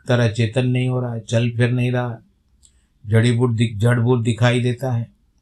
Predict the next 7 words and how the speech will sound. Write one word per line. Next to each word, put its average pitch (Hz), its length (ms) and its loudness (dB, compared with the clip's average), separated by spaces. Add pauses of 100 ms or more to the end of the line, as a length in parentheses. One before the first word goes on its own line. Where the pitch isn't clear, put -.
(580)
इस 117 180 -4
समय 120 260 4
भगवान 107 400 2
शंकर 107 460 2
की 113 120 -2
कृपा 110 360 2
से 143 340 -4